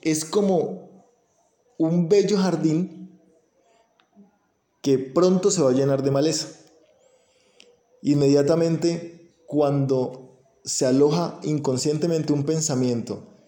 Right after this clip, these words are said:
de "con mi talento es suficiente", empieza a llegar todos los demás errores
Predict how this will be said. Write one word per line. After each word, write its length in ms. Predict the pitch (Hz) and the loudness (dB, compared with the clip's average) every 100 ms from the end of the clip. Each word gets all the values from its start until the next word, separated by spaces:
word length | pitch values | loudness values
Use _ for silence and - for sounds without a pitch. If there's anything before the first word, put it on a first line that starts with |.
| _ _ _ | _ _ _
de 640 | 120 127 120 127 - - - _ - | -4 0 0 -2 -12 -20 -20 _ -6
"con 180 | 123 | -2
mi 120 | 127 123 | -2 -2
talento 500 | 113 113 135 139 151 | 0 0 0 0 -2
es 80 | |
suficiente", 680 | 147 160 160 165 131 151 165 - - _ - | -2 -2 0 0 -2 -4 -10 -14 -20 _ -6
empieza 340 | 131 131 131 | -4 0 0
a 60 | 147 | 0
llegar 580 | 135 120 110 - - - _ _ | 2 2 0 -4 -16 -20 _ _
todos 300 | 175 185 202 | 2 4 4
los 140 | 202 | 4
demás 260 | 165 139 127 | 2 2 0
errores 480 | 156 151 143 147 | 2 2 2 -2